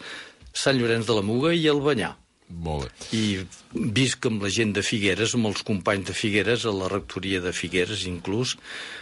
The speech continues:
Speaker 1: doncs fem molt bona amistat amb tots el, els companys que ja tenia des de sempre i ara, eh, col·laborem ben estretament.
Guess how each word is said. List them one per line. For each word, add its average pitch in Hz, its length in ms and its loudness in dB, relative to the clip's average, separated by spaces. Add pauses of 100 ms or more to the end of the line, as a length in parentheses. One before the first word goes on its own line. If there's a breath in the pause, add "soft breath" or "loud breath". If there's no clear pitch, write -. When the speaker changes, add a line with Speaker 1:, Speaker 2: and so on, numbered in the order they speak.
(140 loud breath)
Speaker 1:
doncs 95 360 -2
fem 98 220 2
molt 101 460 2
bona 92 840 0 (400 loud breath)
amistat 107 640 2
amb 101 140 -2
tots 117 280 2
el, 104 140 2 (500)
els - 140 -4
companys 107 540 0
que 107 180 0
ja 98 180 4
tenia 107 320 2
des 95 240 0
de 95 100 0
sempre 120 540 2
i 123 100 2
ara, 98 300 2
eh, 98 320 0
col·laborem 101 680 2
ben 98 200 2
estretament. 90 640 -2